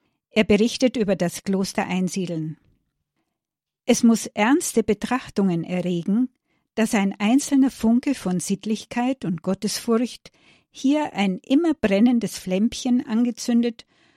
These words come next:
zu welchem gläubige Scharen mit großer Beschwerlichkeit heranpilgern sollten, um an dieser heiligen Flamme auch ihr Kerzlein anzuzünden.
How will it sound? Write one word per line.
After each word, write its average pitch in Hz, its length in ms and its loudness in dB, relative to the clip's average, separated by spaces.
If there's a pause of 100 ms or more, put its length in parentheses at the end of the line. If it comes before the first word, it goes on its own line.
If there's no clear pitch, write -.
(240)
zu 214 180 2
welchem 240 340 4
gläubige 226 520 2
Scharen 226 720 -2
mit 190 320 -6
großer 269 440 0
Beschwerlichkeit 202 1000 -4
heranpilgern 208 720 0
sollten, 185 560 -2 (720)
um 220 160 4
an 196 180 0
dieser 262 560 0
heiligen 196 460 -4
Flamme 190 480 -4 (480)
auch 254 180 -2
ihr 233 320 2 (140)
Kerzlein 185 720 -6
anzuzünden. 180 880 -6